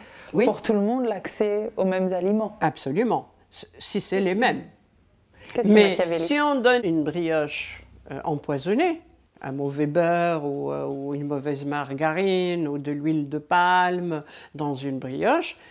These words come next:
Speaker 1: c'est pas une démocratie, parce que la brioche du riche, c'est avec du beurre barat, de, de l'excellent beurre. Et son pain, qui n'était pour rien, qui devient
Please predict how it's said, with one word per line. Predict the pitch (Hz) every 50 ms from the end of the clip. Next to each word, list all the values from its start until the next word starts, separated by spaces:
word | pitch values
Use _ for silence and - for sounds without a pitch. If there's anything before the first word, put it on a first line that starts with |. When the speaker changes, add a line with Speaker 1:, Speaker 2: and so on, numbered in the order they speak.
| - _ _
Speaker 1:
c'est | - - - 123 -
pas | - 147
une | 151 147
démocratie, | 135 135 131 131 127 127 - - - 226 233 - - 359 285 190 - - _
parce | - 147 -
que | _ 151
la | 147 147
brioche | 143 143 139 139 139 139 135 - -
du | 135 - 135
riche, | - 156 196 285 311 - - - - - _
c'est | - - -
avec | 143 139 135 127 127 131
du | 123 135
beurre | 131 135 147 143 131
barat, | 135 160 185 226 277 302 294 220 - - - - - - _ _ _ _ -
de, | 139 127 131 139 -
de | - 131 135
l'excellent | - 143 139 - - 147 139 143 175 220 269
beurre. | 247 220 240 208 165 147 139 - - - _ _ _ _ _ _ _ _ _ _ _ _ _ _ _ _ _ _ _ - - - - _ -
Et | 190 175
son | - - - 262 262 262
pain, | 240 - 262 254 247 220 196 170 -
qui | - - 165
n'était | 156 156 160 156 - - 175
pour | 165 - 175 165 156
rien, | 170 180 190 185 175 156
qui | 151 - - 147
devient | 135 151 147 139 143 143 143